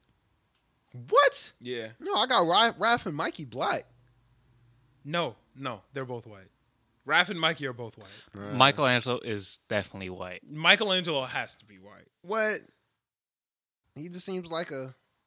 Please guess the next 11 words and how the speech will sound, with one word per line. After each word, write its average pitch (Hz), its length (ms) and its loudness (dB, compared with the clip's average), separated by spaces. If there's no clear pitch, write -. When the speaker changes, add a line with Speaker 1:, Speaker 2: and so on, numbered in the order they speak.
Speaker 1:
skating 151 460 -10
black 156 260 -8
dude. 117 280 -12
Speaker 2:
Nah. 127 360 -2
He, 180 440 -2
Michelangelo 208 840 4
is 135 120 -4
white. 143 340 0
Raphael 147 720 2
is 101 180 -10
white. 92 300 -14